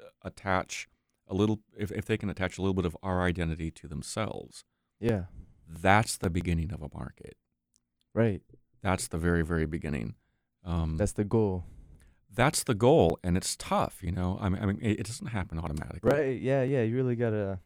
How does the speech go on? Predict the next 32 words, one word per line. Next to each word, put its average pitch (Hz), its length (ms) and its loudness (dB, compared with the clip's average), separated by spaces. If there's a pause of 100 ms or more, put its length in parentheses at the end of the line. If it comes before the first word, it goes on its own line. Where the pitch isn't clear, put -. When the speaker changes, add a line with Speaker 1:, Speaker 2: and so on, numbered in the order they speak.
(160)
Speaker 2:
be 131 180 2
aware 107 480 2
of, 90 160 -8 (100)
of 98 100 -4
how 101 140 2
you're 101 160 4
presenting 98 500 2
your 87 100 -2
work, 95 220 -2 (380)
and, 110 140 2
like, 101 180 2
Speaker 1:
Mm-hmm. - 160 -6
Speaker 2:
the 104 80 4
artist, 139 600 0 (280)
is 110 140 -2
the 104 100 4
artist 139 480 2 (300)
their 113 220 2
brand 113 380 2
itself, 123 580 -2
or 101 200 -2
they 104 160 2
just 90 220 -6
represent 95 500 -2
the 90 80 -4
brand? 78 360 -4
I 107 40 -8
forget 92 280 -4
how 90 80 0
you 82 100 0
put 80 180 -6
it. - 140 -8